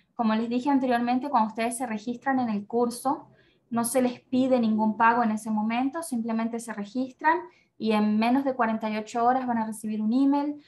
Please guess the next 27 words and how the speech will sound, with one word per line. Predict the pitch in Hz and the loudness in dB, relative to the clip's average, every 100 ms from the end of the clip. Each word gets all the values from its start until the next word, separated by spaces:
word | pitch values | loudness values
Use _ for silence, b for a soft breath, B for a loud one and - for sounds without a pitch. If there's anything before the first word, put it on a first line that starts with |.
| B _ | B _
donde, | - 214 220 233 247 254 | -4 0 2 2 0 -2
eh, | - 208 202 190 | -4 -4 -2 -2
las | 202 208 | -2 -2
vamos | 214 220 | -2 -4
a | 220 | -6
contactar | 214 208 208 262 254 262 | -4 -4 -2 4 4 4
dándoles | 208 208 214 | 2 0 -2
la | 208 | -4
información | 196 196 190 196 220 | -6 -6 -6 -6 -6
del | 220 233 | -6 -6
curso, | 302 294 285 - 285 277 285 B _ 214 | -4 -4 -4 -2 2 2 -2 B _ -8
diciéndoles | 208 208 208 208 208 | -2 0 0 0 -2
cuáles | 202 202 | -4 -4
son | 214 | -4
los | 220 | -6
requisitos | 240 277 269 311 330 330 - | -6 -8 -8 -6 -6 -8 -6
y | 240 240 | -6 -4
preguntándoles | 247 233 226 233 240 262 277 277 | -2 -2 2 2 4 2 -2 -6
si | - 226 | -12 -4
van | 208 220 | 0 0
a | |
hacer | 233 247 | -2 -4
el | 233 | -2
aporte | 220 247 247 247 247 - - | -2 0 0 0 -6 -16 -16
que | 233 | -14
se | 208 | -10
pide | 208 269 294 | -6 -4 -2